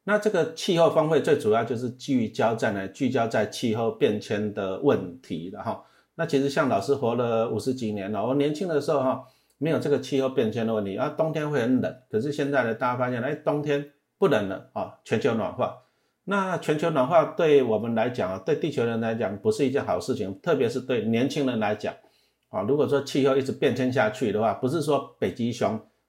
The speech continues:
没有家住啊，可能以后的人哈，生活很艰难，比如说很艰难，比如说什么极端气候、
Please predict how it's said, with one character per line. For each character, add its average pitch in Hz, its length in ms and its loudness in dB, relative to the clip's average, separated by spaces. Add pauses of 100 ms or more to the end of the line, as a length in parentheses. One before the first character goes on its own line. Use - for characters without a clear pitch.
没 127 120 0
有 117 140 2
家 113 240 0
住 110 260 -2
啊， 92 260 -2
可 107 140 -6
能 113 380 -2
以 107 100 -4
后 147 160 0
的 113 120 0
人 92 260 -6
哈， 95 180 -6
生 131 240 -2
活 123 80 2
很 98 180 -2
艰 98 200 -2
难， 90 180 -8
比 113 100 -4
如 107 60 2
说 131 180 -4 (220)
很 104 220 -4
艰 131 260 4
难， 98 220 -2
比 - 80 -2
如 110 100 0
说 120 100 0
什 113 140 -2
么 90 220 -8
极 107 180 -4
端 113 260 2
气 107 240 -2
候、 95 120 0